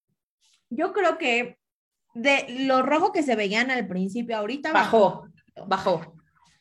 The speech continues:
Speaker 1: Sigue sin haber, este, transferencia,
Speaker 2: Ok.
Speaker 1: pero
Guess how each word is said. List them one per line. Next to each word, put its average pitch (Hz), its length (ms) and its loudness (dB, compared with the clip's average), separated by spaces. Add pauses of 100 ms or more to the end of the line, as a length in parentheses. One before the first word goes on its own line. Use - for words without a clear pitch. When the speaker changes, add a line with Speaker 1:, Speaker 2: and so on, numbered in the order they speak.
(1120)
Speaker 1:
Sigue 330 380 -2
sin 269 260 -4
haber, 220 540 2
este, 240 360 -2
transferencia, 226 1080 -2
Speaker 2:
Ok. 220 420 0 (400)
Speaker 1:
pero 339 680 2